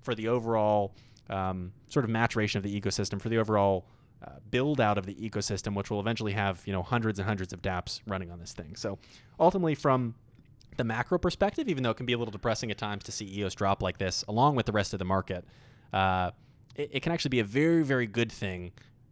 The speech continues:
not just from a developer perspective, but also from that, you know, platform wars perspective, where eos already raised this money. Now it's almost impossible for people to raise that money and compete. Has a much, much higher chance of being that leading dApp platform than something new coming along.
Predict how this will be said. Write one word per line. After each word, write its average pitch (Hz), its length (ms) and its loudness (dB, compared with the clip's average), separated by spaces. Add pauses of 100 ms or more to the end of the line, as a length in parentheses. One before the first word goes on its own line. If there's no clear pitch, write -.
not 123 240 2
just - 140 -2
from 120 100 0
a - 20 0
developer 117 340 2
perspective, 208 440 -4
but 139 160 -2
also 131 320 2
from 110 280 -2
that, 98 260 -2 (240)
you 110 80 -2
know, 92 200 -2 (320)
platform 113 640 -2
wars 104 340 0
perspective, - 480 -6
where 92 140 -4
eos 151 260 2
already 139 240 4
raised 107 240 2
this 95 140 -4
money. 92 340 -4
Now 110 200 0
it's - 100 -4
almost 101 220 -4
impossible 143 460 2
for 107 120 -6
people 98 200 -4
to 92 60 -4
raise 95 200 -2
that 95 120 -6
money 92 160 -8
and 87 80 -10
compete. 127 420 -4 (260)
Has 120 120 -4
a 117 40 -2
much, 151 480 2
much 127 180 0
higher 107 180 2
chance 107 340 0
of 95 100 -6
being 101 180 -2
that 92 180 -2
leading 92 240 -4
dApp 92 240 -2
platform 156 460 0 (220)
than 113 120 -4
something 95 340 -4
new 92 140 -4
coming 82 220 -12
along. 53 380 -18